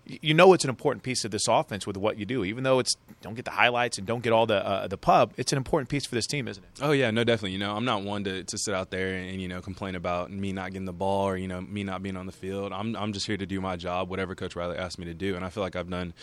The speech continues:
Speaker 2: you know, a pretty good job to, to this point, um, you know, with, with all that. But it's just great, you know, when, when I'm able to lead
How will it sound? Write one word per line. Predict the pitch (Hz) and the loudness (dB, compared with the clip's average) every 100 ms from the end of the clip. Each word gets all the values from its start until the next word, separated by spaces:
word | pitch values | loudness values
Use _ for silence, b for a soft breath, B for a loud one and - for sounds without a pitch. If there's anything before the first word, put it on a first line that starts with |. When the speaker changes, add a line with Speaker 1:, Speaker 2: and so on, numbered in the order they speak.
| B B | B B
Speaker 2:
you | 98 | 2
know, | 107 | 2
a | |
pretty | 101 104 | 2 0
good | 95 90 | 0 0
job | 92 104 98 - _ - | 2 2 0 -10 _ -10
to, | - 95 90 - | -4 -4 -4 -8
to | - | -4
this | 90 87 | -4 -4
point, | - 107 87 - | -4 -4 -4 -8
um, | 92 90 87 87 | -6 -4 -6 -6
you | 90 | -4
know, | 90 | -2
with, | 90 92 98 | -2 -4 -6
with | 90 | 0
all | 95 90 | 2 4
that. | 101 95 | 0 0
But | 92 95 B B B | -2 -2 B B B
it's | 113 - | 2 4
just | 117 90 | 4 4
great, | 101 98 | 4 4
you | 95 | 2
know, | 98 98 | -2 -2
when, | 98 98 | -2 0
when | 107 | 2
I'm | 107 | 4
able | 104 98 | 4 2
to | 95 | 2
lead | 95 101 95 | 2 2 2